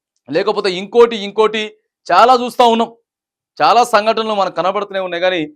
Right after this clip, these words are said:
ఇగో ఏటీఎం మిషన్లు పగలగొట్టేటటువంటి దొంగ మాత్రం మనకిక్కడ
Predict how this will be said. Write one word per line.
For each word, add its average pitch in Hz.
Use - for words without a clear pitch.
ఇగో 151
ఏటీఎం 208
మిషన్లు 170
పగలగొట్టేటటువంటి 139
దొంగ 156
మాత్రం 160
మనకిక్కడ 131